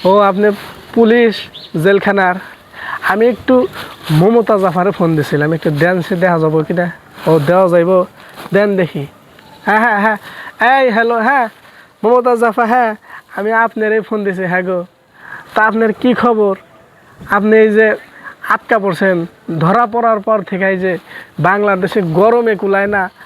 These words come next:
কারেন্ট ঠিক মতো থাকতাছে না। ও, আপনি নাই দেই কে? আরে কি কমু, আপনি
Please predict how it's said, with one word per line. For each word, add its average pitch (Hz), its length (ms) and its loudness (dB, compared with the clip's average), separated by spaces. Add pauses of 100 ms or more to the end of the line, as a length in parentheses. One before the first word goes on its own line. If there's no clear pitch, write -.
(200)
কারেন্ট 247 380 -2
ঠিক 240 160 -2
মতো 233 220 -2
থাকতাছে 208 540 -4
না। 208 180 -6 (600)
ও, 247 340 4 (100)
আপনি 226 260 -2
নাই 233 260 2
দেই 262 180 -4
কে? 247 200 0 (640)
আরে 233 240 0
কি 233 220 -6
কমু, 240 360 2
আপনি 240 280 0